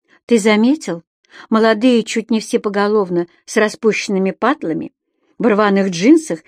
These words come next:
и с громадными холщовыми торбами. Вроде этих», — покосилась она на соседний столик. «Только дамы постарше похожи на то, что нам показывают в кино. И еще,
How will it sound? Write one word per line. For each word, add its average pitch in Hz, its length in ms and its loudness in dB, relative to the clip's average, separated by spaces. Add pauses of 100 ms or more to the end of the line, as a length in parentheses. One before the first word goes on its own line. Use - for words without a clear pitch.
(180)
и 226 120 2
с 196 80 0
громадными 214 680 2
холщовыми 214 720 -2
торбами. 165 600 -2 (420)
Вроде 311 460 4
этих», — 170 480 -6 (400)
покосилась 180 600 -6
она 175 220 0
на 165 120 0
соседний 180 500 -8
столик. 165 520 -8 (560)
«Только 247 340 2
дамы 214 380 0
постарше 196 760 -6
похожи 170 540 -6
на 165 140 0
то, 294 260 0 (160)
что - 240 -6
нам 208 240 2
показывают 180 640 -4
в - 120 -20
кино. 180 360 -6 (460)
И 285 80 0
еще, 269 480 2